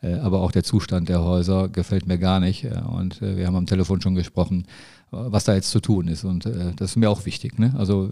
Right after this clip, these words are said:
äh, wenn ich darüber nachdenke, und darüber muss ich mindestens jedoch nachdenken, äh, Menschen zu befördern in dieser Stadt,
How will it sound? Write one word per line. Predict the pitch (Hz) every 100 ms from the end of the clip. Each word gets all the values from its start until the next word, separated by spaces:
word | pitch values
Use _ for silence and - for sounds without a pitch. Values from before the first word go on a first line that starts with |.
| -
äh, | 90
wenn | 98 101 101
ich | 98 -
darüber | 104 - - 98 104 107
nachdenke, | 110 113 - 110 104
und | 104
darüber | 98 98
muss | 104 110
ich | 95
mindestens | 107 95 - 92
jedoch | 98 90 101
nachdenken, | 98 92 98 90 95 87
äh, | 82 87
Menschen | 95 101 101
zu | - 92
befördern | 98 - 107 113
in | 110
dieser | 110 110 110
Stadt, | - 143